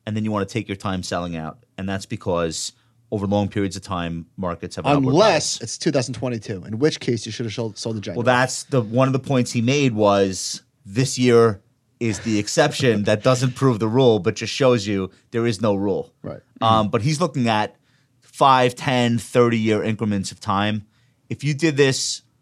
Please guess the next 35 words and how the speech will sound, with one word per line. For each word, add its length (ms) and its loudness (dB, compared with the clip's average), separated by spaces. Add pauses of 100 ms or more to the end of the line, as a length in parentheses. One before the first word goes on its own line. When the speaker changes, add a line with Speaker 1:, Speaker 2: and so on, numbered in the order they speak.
(180)
Speaker 1:
over 160 -2
thirty 360 2
years, 460 2
a 40 -6
hundred 300 -4
percent 260 -4
of 60 -4
the 60 -6
time, 420 -6 (280)
Speaker 2:
It 60 -6
works 220 -8
every 180 -8
Speaker 1:
it, 60 -6
Speaker 2:
time. 220 -16
Speaker 1:
it 40 -10
works 260 -4
every 140 -6
time. 160 -6 (400)
Uh, 360 6
also, 360 6
the 160 2
new 600 4
podcast 640 0
from 160 2
Colossus, 680 2
our 240 4
friend 340 -2
Patrick 380 -2
O'Shaughnessy, 680 -2 (420)
he 300 -6
dropped 420 2
this 260 0
in 200 0
his 260 0
main 680 0